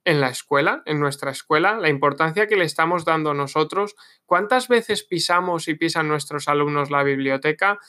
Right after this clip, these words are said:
Pues bueno, son reflexiones que, que os invito a hacer y que os invito a, a que, a que investiguéis un poco por ahí lo que se está haciendo.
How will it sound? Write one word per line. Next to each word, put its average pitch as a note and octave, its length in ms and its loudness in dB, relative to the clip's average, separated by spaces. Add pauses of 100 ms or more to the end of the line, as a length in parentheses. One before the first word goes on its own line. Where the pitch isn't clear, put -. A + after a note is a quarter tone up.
(260)
Pues D3+ 200 4
bueno, D#3+ 280 4
son D3+ 200 0
reflexiones F#3 720 0
que, C#3+ 360 -4 (120)
que C#3 280 -2
os C3+ 200 -2
invito D3+ 420 2
a G3+ 60 2
hacer A3+ 380 0 (360)
y F#3 180 0
que F3 220 6
os D#3+ 180 2
invito D3+ 380 -2
a, G#3 280 2
a - 120 0
que, C#3 440 -2 (380)
a D3+ 200 -4
que D3 340 0 (180)
investiguéis D#3 800 0
un G3+ 140 -2
poco F#3+ 300 -2
por F3 180 2
ahí E3 220 4
lo D#3 180 2
que C#3+ 120 -8
se C#3+ 120 -8
está D3 200 -6
haciendo. E3+ 540 -2